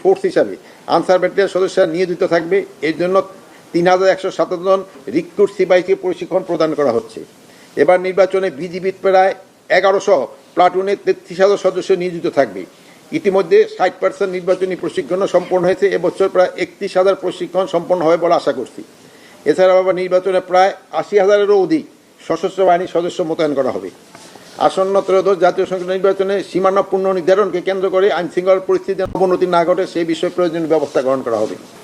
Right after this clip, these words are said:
তাছাড়া আরও কিছু গুরুত্বপূর্ণ বিষয়ে আলোচনা হয়েছে। এর মধ্যে ছিল ফ্যাসিস্ট আওয়ামী লীগের ঝটিকা মিছিল, যেটা আগের তুলনায় অনেক কমে এসেছে।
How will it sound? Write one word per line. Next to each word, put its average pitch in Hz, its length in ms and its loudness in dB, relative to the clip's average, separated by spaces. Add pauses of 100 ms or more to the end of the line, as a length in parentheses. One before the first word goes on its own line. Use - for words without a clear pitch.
তাছাড়া 165 300 4
আরও 165 180 2
কিছু 170 220 -4
গুরুত্বপূর্ণ 180 600 -2
বিষয়ে 180 280 2
আলোচনা 185 280 0
হয়েছে। 185 200 -2 (100)
এর 160 80 -6
মধ্যে 175 240 -4
ছিল 185 120 0 (140)
ফ্যাসিস্ট 180 400 0
আওয়ামী 185 280 2
লীগের 190 280 2 (420)
ঝটিকা 190 320 2
মিছিল, 127 320 -6 (340)
যেটা 170 180 0 (100)
আগের 190 140 2 (100)
তুলনায় 190 360 2
অনেক 196 320 0
কমে 185 220 0
এসেছে। - 340 -6